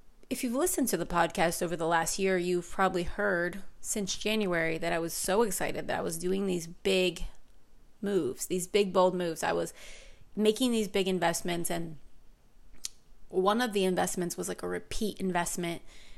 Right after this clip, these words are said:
a program and mentors I've been working with for a long time, and that's phenomenal. The other one was a program that last December, actually right about this time, there was a,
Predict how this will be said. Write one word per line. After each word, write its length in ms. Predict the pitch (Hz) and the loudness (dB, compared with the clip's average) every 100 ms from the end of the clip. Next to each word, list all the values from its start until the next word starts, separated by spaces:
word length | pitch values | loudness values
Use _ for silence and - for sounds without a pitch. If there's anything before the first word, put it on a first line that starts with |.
| - | -8
a 40 | 202 | -4
program 640 | - 214 202 196 190 180 | 2 4 6 6 4 2
and 200 | 170 165 | 0 -2
mentors 480 | 180 185 190 196 175 | 0 2 2 0 2
I've 140 | 170 | 2
been 100 | 175 | 2
working 260 | 170 - 185 | -2 -2 -2
with 160 | 170 - | -2 -2
for 140 | 165 | -2
a 60 | 160 | 0
long 380 | 175 180 180 | 0 2 0
time, 520 | 170 175 170 165 165 - - - - - - - - - | -2 0 0 0 -2 -6 -8 -8 -10 -14 -16 -18 -18 -8
and 320 | 196 185 175 170 | -2 0 0 0
that's 420 | 180 - - - - | 0 2 0 2 -2
phenomenal. 640 | - - 151 - - - - - - - | -2 2 2 0 -4 -6 -10 -18 -16 2
The 160 | 190 - | 2 4
other 300 | 240 277 220 | 6 6 6
one 420 | 175 170 175 208 | 4 2 -2 -6
was 580 | 190 185 175 170 - - - - - - - 196 | 0 2 4 2 -2 -2 -6 -12 -14 -16 -10 -6
a 80 | |
program 640 | 185 - 233 208 175 165 160 - - - - - - | -6 -2 0 2 2 2 -4 -10 -20 -20 -20 -20 -8
that 380 | 185 180 175 165 - - - | 2 4 6 2 -4 -10 0
last 360 | 180 190 - | 2 4 2
December, 640 | 196 - 190 180 160 170 - | 0 0 0 0 -2 -2 -4
actually 320 | - 180 185 | -6 -4 -2
right 160 | 175 170 | 0 0
about 200 | 170 160 | -2 -4
this 160 | 170 - | -4 -2
time, 480 | 208 208 180 170 - | 0 0 0 -4 0
there 160 | 185 | 2
was 220 | 180 175 185 | 2 2 0
a, 400 | 175 170 160 | 0 0 -4